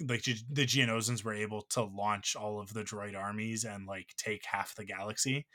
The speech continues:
right? 'Cause it's sort of, it's the, it's by virtue of the clones showing up that,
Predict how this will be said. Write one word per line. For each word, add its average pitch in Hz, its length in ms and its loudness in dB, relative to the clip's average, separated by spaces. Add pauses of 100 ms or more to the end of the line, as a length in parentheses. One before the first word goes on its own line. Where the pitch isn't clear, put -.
(380)
right? 117 300 4
'Cause 123 180 2
it's 113 160 6
sort 143 180 8
of, 117 220 4 (340)
it's 147 220 10
the, 170 240 12
it's 156 160 8
by 151 180 12
virtue 151 340 8
of 131 120 6
the - 100 4
clones 131 380 4
showing 110 440 4
up 110 280 4
that, 104 400 0